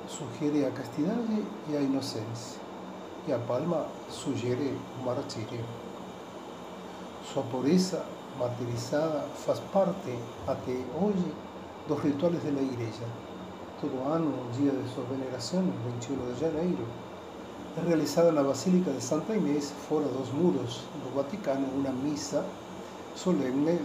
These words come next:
onde dois cordeirinhos brancos ornados de flores e fitas são levados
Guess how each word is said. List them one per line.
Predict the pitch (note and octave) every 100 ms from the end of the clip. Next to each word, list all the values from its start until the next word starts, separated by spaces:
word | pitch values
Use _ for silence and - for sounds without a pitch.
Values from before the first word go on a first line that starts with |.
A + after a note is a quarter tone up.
| B2
onde | B2+ B2 B2
dois | A#2+ E3+ F3+
cordeirinhos | - F#3+ F3+ D#3 C#3 D3 C#3+
brancos | C#3 C3+ C#3 D#3 - - - A#2+
ornados | B2+ C3 B2+ C3 - - -
de | B2 A#2+
flores | E3 F3+ F3+ - - - - - - - - -
e | A#2+
fitas | - E3+ - F3+ - -
são | - F#3 F#3
levados | C3+ A#2+ B2 B2 -